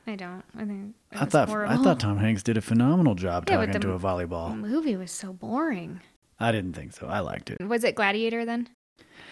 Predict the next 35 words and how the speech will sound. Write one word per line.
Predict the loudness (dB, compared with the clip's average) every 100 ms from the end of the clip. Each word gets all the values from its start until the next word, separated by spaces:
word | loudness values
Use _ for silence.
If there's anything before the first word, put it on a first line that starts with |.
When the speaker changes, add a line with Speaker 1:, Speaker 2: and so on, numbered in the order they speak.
| -20 -2
Speaker 2:
was | 2
not | 4 2 2
Speaker 1:
No. |
Speaker 2:
Gladiator. | 0 0 -2 -2 -4 -8 _
This | -2 4
one | 6
will | 6
surprise | 4 0 2 2
you. | 0 -6 -14 _ _ _ _ _ _ _
You | -2
got | 0 -2
two | -4 -4
guesses | -2 -6 -8
left. | -8 -8 -10 -16 -20 _ -8
Fifty | -8 -8
fifty. | -8 -8 -8 -14 -16 -20 _
Speaker 1:
Well, | 2 2 2
I | 0
know | 2 2 2
The | 0
Grinch | 0 0 0 -2
was | -4 -4
a, | -6 -10 -10
a | -4
big | -4 -4 -10 -6
deal, | -4 -2
but | 0
I | 0
thought | -2 -4
that | -2
was | -2
in | -4 -4
two | -6
thousand | -6 -6 -8
one. | -8 -8 -10